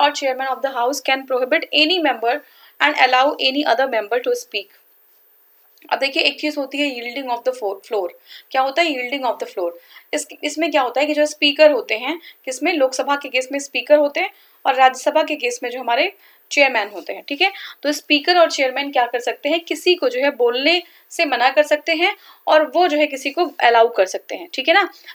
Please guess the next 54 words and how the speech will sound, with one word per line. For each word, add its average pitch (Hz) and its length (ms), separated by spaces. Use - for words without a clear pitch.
तो 262 60
क्या 302 140
है? 359 100
Speaker 285 360
or 277 100
chairman 269 340
of 254 180
the 247 100
house 262 300
can 302 120
prohibit 285 280
any 262 180
member 233 280
and 269 140
allow 254 280
any 247 240
other 233 120
member 220 280
to 269 120
speak। 285 260
तो 285 60
इसको 302 200
हम 320 100
कहते 208 280
हैं 285 260
yielding 240 500
of 285 160
the 330 100
floor, 196 200
ठीक 285 180
है। 359 80
अब 285 300
एक 277 160
दूसरी 294 260
चीज़ 311 220
होती 277 240
है 330 140
crossing 311 540
the 285 100
floor। 202 240
Crossing 294 260
the 311 120
floor 302 200
क्या 294 120
होता 285 220
है? 403 100
When 339 160
a 339 120
member 277 280
of 294 160
the 294 100
parliament 240 460
changes 285 320
their 269 200